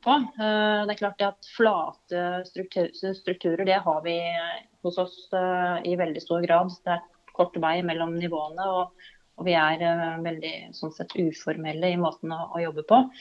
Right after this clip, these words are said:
Så jeg tror at det vil, det vil videreutvikle seg, og det å ha flate strukturer og mer involvering, eh, prosjektstyrte arbeidsdager, eh, som allerede egentlig er en del av hverdagen vår, eh, i dag, som jeg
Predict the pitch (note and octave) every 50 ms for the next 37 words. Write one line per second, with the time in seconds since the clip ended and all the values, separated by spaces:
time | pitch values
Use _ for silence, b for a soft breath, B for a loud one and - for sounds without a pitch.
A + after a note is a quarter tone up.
0 | B B B B - - G3+ A3 A3+ A3+ G#3 F#3+ F#3 F#3 F#3 F#3 - F#3+ F3 E3
1 | E3+ F3+ F3+ F3 F3 F3 E3+ E3+ E3+ F3+ F3 F3 F3+ F3+ F3 F3+ E3 D3 D3 E3
2 | E3 D#3+ D#3 - - D#3+ - - D#3 - - B3+ E4+ E4 C4 B3 G#3 G3 G3 F3
3 | F3 - - G3+ E3+ D#3+ - - E3 - - E3+ E3+ E3+ - - E3 D#3+ D#3+ D#3+
4 | D#3+ E3+ E3+ F3 E3+ E3+ E3+ E3+ _ _ _ _ _ _ - F3+ F3 E3+ E3 D#3+
5 | D#3+ D#3+ E3+ E3+ E3 E3 E3+ E3+ E3 E3+ D3+ D3+ D3+ G3+ A3 F#4 G#4 G4 _ _
6 | - G3+ G3+ G3 G3 G3 G3 G3 G3 G3 G3 F#3 - - - F#3 - E3+ - -
7 | _ _ _ - E3+ D#3+ - _ - F3 F3 E3+ E3+ E3+ E3+ E3 E3 D#3+ - E3
8 | C#3+ - _ - E3+ D#3+ E3 E3 G#3 B3+ C4+ - b b b b b b b _
9 | - F#3 G3+ G3 G3 G3 F#3+ - F#3+ F#3+ F#3 F#3+ F#3+ F#3 E3+ D#3 D#3+ G3+ A3 F3+
10 | D#3+ D#3+ D#3+ - F#3+ E3+ D#3 D#3+ E3+ E3 E3 D3+ D#3 E3 F3+ E3+ E3 D#3+ - D#3
11 | D3+ D#3+ D3+ D#3+ D#3+ D#3 D#3 D#3+ D#3+ - E3 E3 D#3+ D#3+ D#3+ D#3+ D#3+ E3 E3 _
12 | _ - F3+ E3+ D#3 D3+ D3+ - - D#3 F3+ F3 E3+ E3 E3 E3 E3